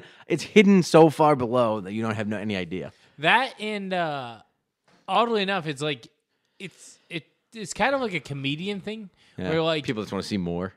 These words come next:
Speaker 2: well, there's comics that you're like, "Oh, that person, like, seems like, I guess that person's famous," and
Speaker 1: Yeah.
Speaker 2: then they have, like, nine people at their show, and you're like, "Well, that person seems like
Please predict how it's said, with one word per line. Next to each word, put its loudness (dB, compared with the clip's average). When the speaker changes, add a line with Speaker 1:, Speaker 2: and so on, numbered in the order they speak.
Speaker 2:
well, -2
there's -2
comics 0
that -2
you're -2
like, -2
"Oh, -6
that -6
person, -2
like, -6
seems -8
like, -6
I -8
guess -4
that -6
person's -8
famous," -4
and -4
Speaker 1:
Yeah. 0
Speaker 2:
then -4
they -4
have, 0
like, -4
nine -8
people -2
at -2
their -6
show, -2
and -6
you're -2
like, -4
"Well, -6
that -6
person -4
seems -10
like -6